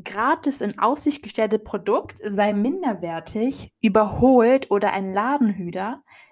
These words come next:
Hüter, der nun mal, naja, der Hersteller jetzt loszuwerden versucht. Ist das nicht ein interessanter Gedanke? So,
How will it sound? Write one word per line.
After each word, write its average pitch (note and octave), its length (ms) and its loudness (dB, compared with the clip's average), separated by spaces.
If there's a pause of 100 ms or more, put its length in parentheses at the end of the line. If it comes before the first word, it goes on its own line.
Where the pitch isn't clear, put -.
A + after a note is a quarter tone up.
Hüter, B3 400 0 (320)
der B3 380 4 (380)
nun G#3 240 0
mal, G#3+ 500 2
naja, G#3+ 320 2
der G3 140 2
Hersteller A#3+ 680 4
jetzt A3+ 280 -2
loszuwerden F3+ 800 -2
versucht. - 640 -14 (960)
Ist - 240 -4
das C#4+ 240 4
nicht E4 200 0
ein D4+ 80 4
interessanter B3 500 0
Gedanke? G3+ 580 -4 (1080)
So, - 240 -4